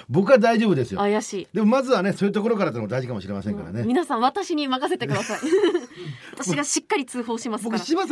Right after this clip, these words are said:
Speaker 1: 先生で、あの、かなり僕悪いやつと思われてますからね。
Speaker 2: <laughs>
Speaker 1: 最近感じてるんですけど。
Speaker 2: 印象操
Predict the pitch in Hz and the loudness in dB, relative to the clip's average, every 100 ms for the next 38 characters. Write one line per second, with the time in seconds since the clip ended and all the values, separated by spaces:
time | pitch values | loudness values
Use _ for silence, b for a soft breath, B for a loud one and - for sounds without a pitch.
0 | 196 147 151 165 135 123 123 117 320 349 | 0 2 2 2 2 0 -2 -2 0 2
1 | 262 156 135 139 180 226 127 131 - 415 | 2 2 2 2 4 2 2 4 4 2
2 | - 403 101 381 370 359 349 311 311 - | 2 0 2 0 0 -6 -6 -8 -10 -8
3 | 311 - 294 - - - 349 - - 151 | -10 -12 -10 -6 -6 -6 -10 -6 -4 -2
4 | 160 175 185 165 175 147 - - - 285 | 0 2 2 2 2 2 0 -2 -2 -4
5 | - | -4